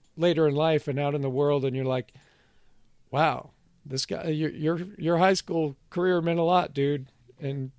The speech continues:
it's true, 'cause it did, and it does, and it still does. So he wrote this book, and it was received really well. It probably won some awards or whatever.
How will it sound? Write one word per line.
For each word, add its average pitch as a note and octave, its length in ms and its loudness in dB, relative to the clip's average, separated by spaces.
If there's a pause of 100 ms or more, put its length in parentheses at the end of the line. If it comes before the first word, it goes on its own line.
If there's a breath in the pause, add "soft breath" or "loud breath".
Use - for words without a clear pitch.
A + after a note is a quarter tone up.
(260)
it's - 200 -6
true, E3+ 360 0
'cause B2 160 -4
it A#2 120 -6
did, B2+ 320 2
and B2+ 100 -8
it C3+ 120 -10
does, A2+ 440 -4 (540 soft breath)
and D3 100 -4
it C#3+ 100 -6
still G3+ 280 -2
does. - 360 -16 (380 soft breath)
So F3+ 340 2 (320)
he E3+ 100 0
wrote A3 160 4
this - 160 -6
book, E3+ 380 0 (220)
and D#3+ 440 -2
it D#3+ 380 -6
was D3 160 -2
received D#3+ 380 -2
really D#3+ 180 0
well. D3 380 2
It C#3 60 -10 (220)
probably D3 360 -6
won C#3+ 360 -8
some C3+ 180 -8
awards C3 480 -4
or C3 80 -4
whatever. C3 400 -2